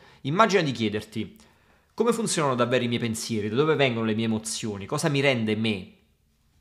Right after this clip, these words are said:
Cosa mi rende me? Eh, vabbè, cioè, penso che ci abbiamo difficoltà pure noi umani a rispondere a questa domanda, è di sentirti in parte smarrito perché non hai risposte complete e definite,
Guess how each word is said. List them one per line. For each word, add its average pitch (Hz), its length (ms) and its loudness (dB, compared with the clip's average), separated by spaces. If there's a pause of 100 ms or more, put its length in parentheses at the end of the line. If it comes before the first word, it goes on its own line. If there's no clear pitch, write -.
(440)
Cosa 120 220 -6
mi 117 100 -4
rende 107 320 -4
me? 95 280 -10
Eh, 101 140 -14
vabbè, 101 260 -12
cioè, 98 600 -10 (1200)
penso 110 220 -8
che 113 100 -4
ci 110 100 -4
abbiamo 113 220 -2
difficoltà 113 400 -6
pure 135 220 -4
noi 123 180 -2
umani 107 420 0
a 101 40 -6
rispondere 101 400 -10
a - 20 -12
questa 104 220 -12
domanda, 90 460 -10
è 139 120 0
di 143 100 -2
sentirti 170 540 -2
in 135 140 -4
parte 143 280 2
smarrito 131 680 -4
perché 131 260 -6
non 135 140 -2
hai 165 80 0
risposte 139 480 -8
complete 160 640 -4
e 131 80 -6
definite, 104 680 -8